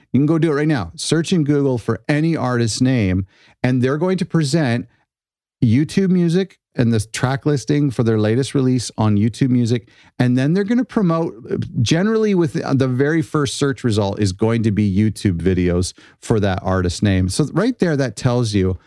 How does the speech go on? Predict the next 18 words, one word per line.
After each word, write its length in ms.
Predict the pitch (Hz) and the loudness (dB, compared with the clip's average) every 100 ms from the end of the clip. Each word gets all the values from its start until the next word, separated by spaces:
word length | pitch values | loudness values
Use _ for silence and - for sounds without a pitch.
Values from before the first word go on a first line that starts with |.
| _ _ _ | _ _ _
if 180 | 135 123 | -4 -2
you're 220 | 143 208 | -2 -2
trying 400 | - - 170 165 | -2 -2 0 0
to 100 | 151 | -2
d-, 160 | 120 127 | -2 0
get 160 | 120 120 | 0 0
any 200 | 147 214 | 0 0
sort 280 | - 160 123 | 0 0 2
of 80 | |
S 260 | 113 117 - | 0 0 0
E 100 | 113 | 0
O 60 | 104 | 0
traction, 760 | - 101 107 110 - 85 87 - - - _ | -2 -2 -2 -4 -2 0 -2 -6 -20 -20 _
uh, 340 | 110 107 98 - | -2 0 -2 -4
search 320 | 101 131 113 | -2 0 0
engine 400 | 120 117 117 107 - | 0 2 0 -2 -2
optimization 840 | 107 - 101 92 123 185 - 117 | -4 0 0 2 2 0 0 -2
traction 640 | - 139 156 - 107 101 | 0 -2 -4 -2 0 0